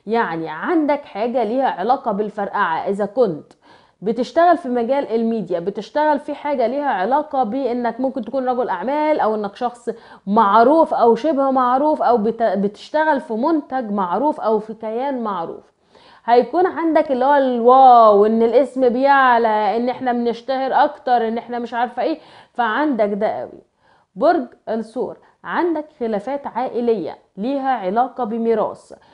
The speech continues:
ليها علاقة بمشاكل مادية او اوراق او املاك. خلي بالك جدًا واحترس من ع-، عصبيتك، ممكن تؤدي الى الفشل في حاجات كتير،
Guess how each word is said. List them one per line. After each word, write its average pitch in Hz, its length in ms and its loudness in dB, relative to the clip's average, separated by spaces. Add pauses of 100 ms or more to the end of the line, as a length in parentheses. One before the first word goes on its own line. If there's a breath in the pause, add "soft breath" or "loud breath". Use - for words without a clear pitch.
(180 soft breath)
ليها 262 300 2
علاقة 240 540 0
بمشاكل 233 760 -6
مادية 202 680 -2 (340 soft breath)
او 311 180 6
اوراق 226 680 4 (320 loud breath)
او 320 180 6
املاك. 233 800 -2 (220 soft breath)
خلي 262 240 2
بالك 277 260 2
جدًا 196 480 -8 (300 soft breath)
واحترس 294 680 0
من 285 240 0
ع-، 208 180 -4 (400)
عصبيتك، 320 720 4 (120)
ممكن 285 500 4
تؤدي 269 580 2
الى 311 420 2
الفشل 240 720 0
في 233 120 -10
حاجات 240 320 -6
كتير، 226 480 -10